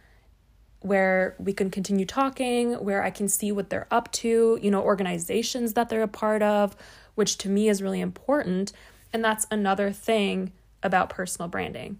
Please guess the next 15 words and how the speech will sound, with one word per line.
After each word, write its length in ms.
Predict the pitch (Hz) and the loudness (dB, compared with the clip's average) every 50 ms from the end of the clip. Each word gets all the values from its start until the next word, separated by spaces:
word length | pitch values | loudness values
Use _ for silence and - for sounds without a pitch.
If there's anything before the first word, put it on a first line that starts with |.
| _ _ - | _ _ -8
Your 80 | - 208 | -6 -6
personal 480 | 208 - 226 233 240 - 294 302 302 | -4 -2 -2 -2 -2 -4 -4 -4 -2
brand 540 | 254 202 180 175 180 180 185 214 247 262 - _ _ _ _ - _ _ _ _ _ _ - | -2 -2 -2 -2 -2 0 0 0 -2 -4 -8 _ _ _ _ -20 _ _ _ _ _ _ 0
is 220 | 202 196 196 180 | 2 2 2 0
what 340 | 175 170 175 196 202 - - | -2 0 2 2 2 2 -2
people 400 | - - 214 208 - 220 214 208 | -6 -6 -6 -4 -2 -2 -2 -2
think 520 | 208 - - 196 185 214 277 - - - - _ _ _ _ - | -6 -6 -6 -4 -4 -4 -4 -8 -14 -20 -20 _ _ _ _ -2
when 160 | 208 202 202 | 0 2 2
they 160 | 190 185 180 | 2 0 -2
think 280 | - - 180 180 180 - | -4 -4 -4 -4 -4 -4
of 160 | 180 180 170 165 | -6 -6 -6 -6
you. 360 | 160 165 - - - 202 - _ _ _ _ _ _ - _ _ - - | -10 -10 -10 -10 -12 -12 -14 _ _ _ _ _ _ -20 _ _ -12 -4
For 140 | - 233 233 | -2 0 2
me, 280 | 226 202 175 - - - - | 2 2 2 0 -4 -6 0
I've 420 | - 190 202 214 220 202 208 233 | 4 6 6 6 6 2 -2 -8